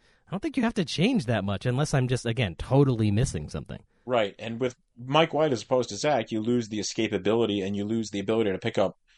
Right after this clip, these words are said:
Speaker 2: yards with your legs. But Zach's, like,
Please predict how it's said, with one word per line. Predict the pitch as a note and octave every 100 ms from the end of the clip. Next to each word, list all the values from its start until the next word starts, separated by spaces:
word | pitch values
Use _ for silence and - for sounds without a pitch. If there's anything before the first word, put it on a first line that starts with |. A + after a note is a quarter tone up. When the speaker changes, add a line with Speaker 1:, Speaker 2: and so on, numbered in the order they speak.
| _ _ -
Speaker 2:
yards | C#2+ G#2 A2+ A#2+ A2
with | G#2+ G2
your | G2+
legs. | F#2 B2 A#2 F#2+
But | G#2+
Zach's, | - B2 F3+ -
like, | G3+